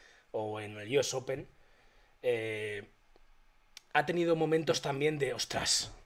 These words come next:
joder, fallos garrafales o fallos que no te esperas. De hecho, en los otros tres grandes solo ha pisado una vez los cuartos de final y eso, pues quieras que no, joder, oye, le resta, porque si en los otros tres grandes te llega a otra final,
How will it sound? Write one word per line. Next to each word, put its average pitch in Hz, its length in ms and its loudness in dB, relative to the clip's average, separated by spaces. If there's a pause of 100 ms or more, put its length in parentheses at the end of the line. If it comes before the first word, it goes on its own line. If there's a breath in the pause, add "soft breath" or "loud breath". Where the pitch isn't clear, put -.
(280)
joder, - 440 -4
fallos 147 420 0
garrafales 143 580 4
o 127 100 -2
fallos 170 400 4 (220 loud breath)
que - 100 0
no 160 80 4
te 170 80 4
esperas. 143 360 4
De 147 100 4
hecho, 196 320 0 (340 soft breath)
en 139 140 4
los 135 180 4
otros 196 280 2
tres 175 200 4
grandes 190 540 2 (240 soft breath)
solo - 220 0
ha - 80 4
pisado 147 300 2
una 131 180 2
vez 135 180 4
los 127 160 2
cuartos 127 320 0
de 120 60 -6
final 196 320 -2
y 190 40 6
eso, 208 220 4
pues 170 160 -2
quieras 196 240 0
que 202 100 0
no, 214 120 -2
joder, 170 300 0
oye, 185 280 -4 (220)
le 120 120 0
resta, 170 380 2 (160 loud breath)
porque 120 340 -2
si 131 240 0
en 131 120 0
los 127 120 -2
otros 175 220 2
tres 180 160 2
grandes 185 300 2
te 131 100 0
llega 165 160 8
a 180 40 10
otra 185 160 6
final, 160 420 4